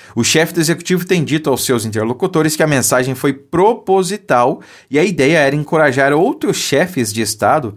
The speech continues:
a se posicionarem diante da guerra, o que até agora não deu resultado. Não deu e não vai dar. Porque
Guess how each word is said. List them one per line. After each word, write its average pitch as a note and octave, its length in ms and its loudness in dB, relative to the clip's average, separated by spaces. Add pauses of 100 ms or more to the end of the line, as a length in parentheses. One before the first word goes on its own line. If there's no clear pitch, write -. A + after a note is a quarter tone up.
a D#3 100 0
se D3+ 140 -2
posicionarem C3 600 -2
diante A#2+ 340 -8
da D3 100 -4
guerra, A2 420 -2 (460)
o D#3+ 100 -4
que C3+ 140 -2
até A#2 180 0
agora A2 380 0 (340)
não C3 300 -2
deu G2+ 220 0
resultado. F#2+ 640 -6 (100)
Não C#3+ 220 -2
deu D3 380 -2 (300)
e G#3 60 -4
não D3+ 220 -2
vai E3+ 180 -2
dar. A#2 320 -2 (500)
Porque F3+ 360 -4